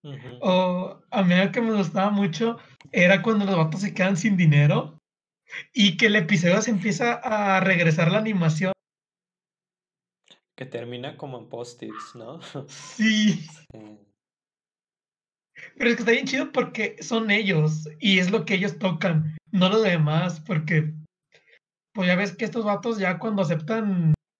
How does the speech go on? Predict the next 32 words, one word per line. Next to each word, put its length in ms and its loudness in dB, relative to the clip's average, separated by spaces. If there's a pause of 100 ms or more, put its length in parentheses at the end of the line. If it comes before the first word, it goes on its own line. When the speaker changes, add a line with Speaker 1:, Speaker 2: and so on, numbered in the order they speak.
(640)
Speaker 2:
firmar 240 6
el 100 2
contrato, 520 -2
todo 160 -4
regresa 280 -2
a 40 -4
la 100 -2
normalidad, 540 4 (320)
excepto 420 4
Gumball 360 4
porque 200 -2
todavía 240 2
no 60 2
lo 80 0
firmaba. 680 2 (1500)
Y 180 6
Gumball 260 6
seguía 200 4
haciendo 220 2
un 100 -6
pinche 240 -2
post-it 480 -6
en 160 -2
la, 480 0 (400)
ahí 160 6
en 120 4
el 100 4
episodio, 500 0
en 100 0
la 60 -2
imagen. 480 0 (300)
Speaker 1:
<laughs> 440 -20